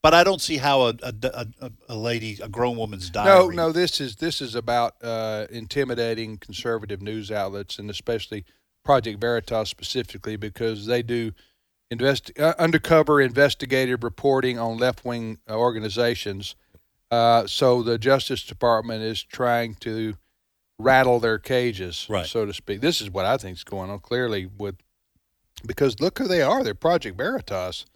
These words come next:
Speaker 1: Yeah.
Speaker 2: And so, uh, <clears throat> interesting, uh,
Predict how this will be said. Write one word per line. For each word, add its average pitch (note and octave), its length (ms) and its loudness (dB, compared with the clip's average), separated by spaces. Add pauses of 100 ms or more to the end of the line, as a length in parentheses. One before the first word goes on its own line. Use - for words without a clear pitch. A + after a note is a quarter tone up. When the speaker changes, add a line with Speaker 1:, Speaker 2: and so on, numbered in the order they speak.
Speaker 1:
Yeah. F#2+ 160 -6 (320)
Speaker 2:
And A#2 220 -6
so, A#2+ 480 0
uh, G#2+ 280 0 (460)
<clears throat> B2 60 -8 (600)
interesting, D3 680 0
uh, A#2 400 2